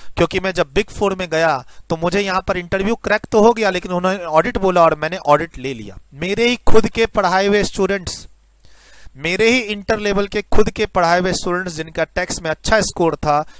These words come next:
सेवेंटी प्लस, सेवेंटी फ़ाइव प्लस, एटी प्लस, उनकी आर्टिकलशिप टैक्स में नहीं हो पाई। क्यों? क्योंकि वो यहाँ पर अपने आप को update नहीं किए और Big Four में गए और Big Four में crack भी कर लिया interview, लेकिन उन्होंने audit में फंसा लिया।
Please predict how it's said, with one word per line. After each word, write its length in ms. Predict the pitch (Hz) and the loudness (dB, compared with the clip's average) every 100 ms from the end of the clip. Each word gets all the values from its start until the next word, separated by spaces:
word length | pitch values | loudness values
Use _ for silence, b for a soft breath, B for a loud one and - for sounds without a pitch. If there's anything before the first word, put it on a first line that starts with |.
| b | b
सेवेंटी 460 | - 170 180 175 | -2 -2 -2 -6
प्लस, 280 | 170 175 170 - | -6 -2 -2 -2
सेवेंटी 340 | 160 156 156 160 | -6 -6 -8 -4
फ़ाइव 260 | 165 170 - | -2 -4 -4
प्लस, 260 | 170 165 - | -4 -4 -6
एटी 280 | 156 - 214 | -10 -8 -8
प्लस, 560 | - 185 147 123 - - b b b b b | -4 0 0 0 -8 -16 b b b b b
उनकी 360 | 185 196 262 262 | 0 0 -2 2
आर्टिकलशिप 600 | 214 190 208 202 - 202 - | 2 0 -6 -6 -6 -8 -4
टैक्स 240 | 175 - | -6 -6
में 120 | 180 | -10
नहीं 240 | 170 170 196 | -8 -6 -4
हो 100 | 175 | -2
पाई। 400 | - 147 127 123 _ _ | 0 0 -2 -10 _ _
क्यों? 340 | - 170 165 135 - b b | 0 2 2 -2 -10 b b
क्योंकि 260 | - 175 190 | 0 2 2
वो 220 | 185 208 | 2 2
यहाँ 260 | 196 170 185 | 2 -2 -2
पर 160 | 202 | -2
अपने 240 | 185 - 185 | -4 -4 -4
आप 160 | 180 | -4
को 160 | - 180 | 0 2
update 360 | 147 139 190 190 | 2 -2 -6 -6
नहीं 240 | 180 175 | -10 -10
किए 400 | - 165 135 107 - _ _ _ _ _ _ _ - | -10 -6 -6 -8 -18 _ _ _ _ _ _ _ -4
और 360 | 160 180 151 143 B B 131 143 | 4 8 8 4 B B -8 -4
Big 140 | - | -4
Four 300 | - 196 185 | -2 -2 -2
में 140 | 185 170 | -2 -4
गए 200 | 165 185 | -2 2
और 140 | 160 | 2
Big 180 | 143 185 - | 0 -6 -2
Four 180 | 190 185 | -2 -2
में 100 | 196 - | -6 -2
crack 240 | 190 233 | 0 0
भी 120 | 254 | -2
कर 180 | 254 240 | -2 -2
लिया 160 | 226 202 | -2 -4
interview, 480 | 190 180 160 139 - B - | -2 -2 0 -2 -4 B -10
लेकिन 180 | 165 190 | -4 0
उन्होंने 260 | 190 190 190 | 0 0 0
audit 300 | 170 180 214 | 4 4 2
में 200 | 185 160 | -6 -4
फंसा 320 | 151 139 127 | -2 -2 -4
लिया। 340 | 117 110 107 | -4 -6 -10